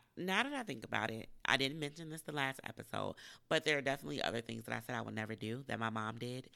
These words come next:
that I did. And one of those things was anytime I said I was sick, anytime my stomach hurt, anytime I wasn't feeling well, my mom would say, "Are you having sex?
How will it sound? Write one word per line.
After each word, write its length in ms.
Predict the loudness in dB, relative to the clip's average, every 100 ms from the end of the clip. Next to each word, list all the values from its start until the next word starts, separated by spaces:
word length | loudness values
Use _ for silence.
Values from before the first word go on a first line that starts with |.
| -20 -20 _ 0
that 220 | 4 4
I 160 | 4
did. 200 | 0 -6 -8 -16 -20 -20 -20 -6
And 200 | -2 -2
one 140 | 0 0
of 80 | 0
those 180 | -2
things 320 | -4 -6 -6 -4
was 300 | -2 -4 -6 -14 -20 -16 -2
anytime 680 | -2 -2 -2 -4 -2 -4 -4
I 100 | -4 -4
said 100 | -4
I 80 |
was 140 | -4 -6
sick, 200 | -10 -12 -18 _ _ _ -6
anytime 380 | -6 -4 -4
my 80 | -4
stomach 340 | -4 -6 -6 -8
hurt, 200 | -10 -10 -14 -18 -6 -4
anytime 420 | -4 0 0 2
I 80 | 0
wasn't 340 | -2 -2 -2
feeling 300 | -2 -2 -2
well, 320 | -6 -8 -10 -20 -20 -14
my 140 | -4 -2
mom 260 | 0 0
would 160 | -2 -4
say, 340 | -2 -2 -2 -6 _ _ _ _ _ _ -8 -8 _
"Are 100 | -2
you 120 | 0 0
having 220 | -4 -6
sex? 220 | -8 -10